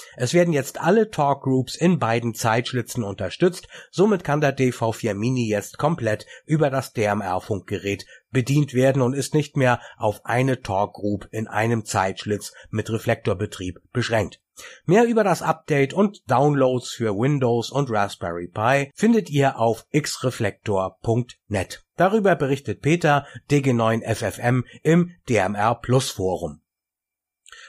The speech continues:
Rund ein Viertel aller I P v vier Adressen wurden verkauft. Auch Hemnet in Deutschland ist davon betroffen. Der V U S-Referent des D-A-R-C-Distriktes Schleswig-Holstein,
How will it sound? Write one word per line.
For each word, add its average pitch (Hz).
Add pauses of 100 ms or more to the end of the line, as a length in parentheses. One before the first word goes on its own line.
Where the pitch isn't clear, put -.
(140)
Rund 214
ein 165
Viertel 160
aller 147
I 127
P 123
v 113
vier 156
Adressen 113
wurden 92
verkauft. 131 (300)
Auch 151
Hemnet 120
in 123
Deutschland 104
ist -
davon 90
betroffen. 92 (500)
Der 139
V 156
U 156
S-Referent 185
des 139
D-A-R-C-Distriktes 117
Schleswig-Holstein, 120